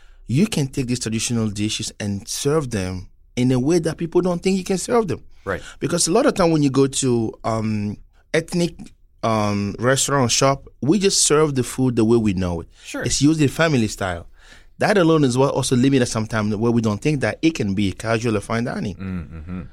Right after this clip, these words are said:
Speaker 1: So we have to branch
Speaker 2: Mm.
Speaker 1: out and also learn how to serve this.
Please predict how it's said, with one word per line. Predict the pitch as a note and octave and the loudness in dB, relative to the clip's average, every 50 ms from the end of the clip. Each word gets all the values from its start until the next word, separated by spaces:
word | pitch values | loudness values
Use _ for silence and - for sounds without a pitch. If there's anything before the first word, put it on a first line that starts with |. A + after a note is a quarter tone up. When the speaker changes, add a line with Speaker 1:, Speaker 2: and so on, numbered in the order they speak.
| - - | -12 -4
Speaker 1:
So | - - D3 D3 | 0 2 2 2
we | C#3+ F3+ A3 A3 | 2 2 0 0
have | - - - B3+ B3 - | -2 -4 -6 -6 -4 -2
to | G#3 | -2
branch | D#3+ C#3 F3 G#3+ C#4 B3+ - - | -2 0 0 0 0 0 0 0
Speaker 2:
Mm. | C#3 C3 | 2 2
Speaker 1:
out | B2+ B2+ - | 2 0 0
and | - B2+ C3 | 0 2 2
also | C3+ C3+ - D#3 D3 | 2 2 2 2 2
learn | C#3 C3+ D3+ G3 C4+ D#4 A#3 F3 C#3+ C#3+ D#3 - - - _ _ _ _ _ - - - - - | 4 4 4 4 4 4 4 4 4 2 0 -4 -10 -20 _ _ _ _ _ -20 -20 -20 -16 -8
how | - - E3 E3+ | -4 -2 -2 -2
to | - E3 | -2 -4
serve | - - - A3+ G#3+ F3+ | -2 0 2 2 2 2
this. | B2+ - | 0 -2